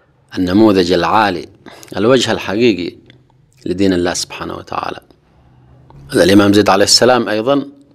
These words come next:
من أقواله: "والله لو علمت أن رضا الله عز وجل في أن أقدح ناراً بيدي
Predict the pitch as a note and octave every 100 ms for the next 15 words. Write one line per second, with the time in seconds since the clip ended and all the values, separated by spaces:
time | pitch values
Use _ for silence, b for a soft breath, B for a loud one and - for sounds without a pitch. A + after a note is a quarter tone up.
0 | b b b b F#2 G2+ G2+ A#2 A#2+ A#2
1 | A2+ A#2 A#2 A#2 A2+ G#2 A#2+ C3 F#2+ F2+
2 | F#2+ G2 F#2+ F#2+ F#2+ G2+ B2 G#2 - -
3 | _ _ _ _ - F#2+ F2+ F#2+ G2+ A#2
4 | G2 F2 F2 F2+ A#2+ G#2+ F#2 - G#2+ B2+
5 | G2+ G2 A2 G2+ E2 -